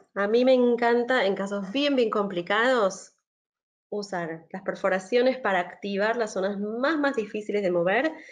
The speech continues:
y la vibración para mejorar la adaptación de los alineadores y elongar la eficacia de las perforaciones de por sí.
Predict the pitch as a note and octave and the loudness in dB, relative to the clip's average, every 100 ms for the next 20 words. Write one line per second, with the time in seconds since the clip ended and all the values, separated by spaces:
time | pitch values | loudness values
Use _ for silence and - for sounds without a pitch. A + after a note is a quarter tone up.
0 | - - _ _ - D4+ E4 - A3+ G#3 | -20 -20 _ _ 0 2 2 2 2 4
1 | F#3+ F#3+ G3 B3 C4+ D#4 F4 - - _ | 4 2 0 0 2 4 2 -2 -12 _
2 | _ A3 G3 F3 E3 F3+ F#3 A3+ A3 B3+ | _ -2 -2 -4 -6 -6 -4 0 2 2
3 | B3+ G#3 - F#3+ - D4+ D#4 B3+ G#3+ G3+ | 2 2 -2 -4 0 2 2 0 -2 -2
4 | F#3+ G3 A#3+ D4+ - A#3 A#3 A3 A3 A3 | 0 0 0 -2 -4 2 4 4 4 4
5 | A3 A3+ A#3+ D#4 F4 - _ _ _ _ | 4 4 2 0 -2 -8 _ _ _ _
6 | _ _ G#3 G#3 G#3+ A3 A#3 B3 - G#3+ | _ _ -6 0 2 2 2 0 -4 -6
7 | G#3 G3+ A3+ A3+ - C4 C4+ C#4 B3+ G3 | -8 -2 0 0 -2 2 4 4 0 0
8 | G3+ G#3+ B3+ A#3 A3 F#3 G3 F3+ - G3 | 2 4 2 0 -4 -4 -2 -4 0 2
9 | F#3+ G3+ F#3 F3 E3+ - - | 4 2 -2 -6 -6 -12 -14